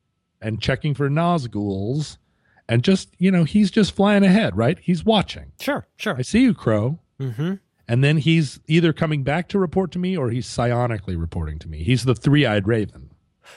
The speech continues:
Speaker 2: But he's also, he's a little like a Rottweiler where, like, he knows when to go off and do his own little, uh, campaign and then come
Speaker 1: Yeah.
Speaker 2: back.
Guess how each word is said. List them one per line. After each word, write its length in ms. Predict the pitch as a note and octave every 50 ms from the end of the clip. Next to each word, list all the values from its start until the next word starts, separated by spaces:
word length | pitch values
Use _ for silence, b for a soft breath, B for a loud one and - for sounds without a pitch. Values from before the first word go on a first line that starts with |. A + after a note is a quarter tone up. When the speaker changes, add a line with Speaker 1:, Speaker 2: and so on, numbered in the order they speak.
| B
Speaker 2:
But 140 | B G#3+ F3+
he's 120 | F3+ D3
also, 200 | G3+ F#3+ D#3+ F3
he's 80 | D#3+ D3
a 40 | D#3+
little 140 | F3+ F3+ E3
like 140 | D3+ B2
a 40 | C3+
Rottweiler 640 | C3 D3 D#3+ E3+ C#3+ A#2 A#2 A2 G#2+ A2 G#2 F#2+ G#2+
where, 140 | A#2 A#2+ A2+
like, 140 | A#2 A#2 -
he 160 | - D#3+ D3+
knows 520 | C#3+ C#3 C#3+ D3 C#3 C3+ B2 A#2+ A2 -
when 180 | C#3 C3+ C#3 B2+
to 60 | C3
go 140 | A#2 B2+ B2
off 180 | B2 B2 -
and 80 | - A#2+
do 140 | A2 C3 B2+
his 160 | B2 A2 B2+
own 140 | B2 A#2+ A#2+
little, 360 | A#2+ A#2 A2+ A2+ A2+ A2 A2+
uh, 280 | A2+ A2+ G#2+ A2 G#2 G2+
campaign 560 | - C#3+ B2+ A2 - C#3 C3+ B2+ A2+ A2 G#2+
and 100 | A#2 B2
then 80 | B2 A#2
come 140 | - B2 A2+
Speaker 1:
Yeah. 80 | A#2
Speaker 2:
back. 240 | G#2+ G2+ G#2+ - -